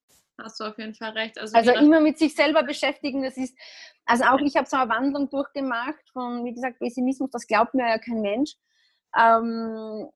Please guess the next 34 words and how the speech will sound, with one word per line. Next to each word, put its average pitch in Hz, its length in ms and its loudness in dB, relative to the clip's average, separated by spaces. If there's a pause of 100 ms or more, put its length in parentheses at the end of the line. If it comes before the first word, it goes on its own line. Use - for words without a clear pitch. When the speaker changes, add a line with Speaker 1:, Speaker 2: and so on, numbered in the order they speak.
Speaker 2:
ich 226 80 -8
war 233 80 2
immer 262 200 2
gleich 240 200 -4
auf 240 120 -10
hundertachtzig 240 880 -2 (720)
und 233 220 -4
jetzt, 214 300 2
ich - 140 -10
bin 262 460 4
wirklich, 269 760 -2 (420)
ja, 214 380 0 (440)
ganz 247 280 2
anders 190 320 0
als 185 160 -8
wie 180 60 -18
früher. 196 480 -4
Also 185 240 -2
könnte 220 240 -4
man 196 160 0
meinen 190 220 -4
Mann 196 180 -2
ja 196 100 0
mal 180 160 -2
interviewen. 196 380 2
<laughs> 311 100 6 (800)
Ich 339 140 4
bin 302 160 0
mal 277 100 4
gespannt, - 560 0
was 302 140 4 (180)
der 254 120 0
da 254 200 -6
sagt. 240 200 -4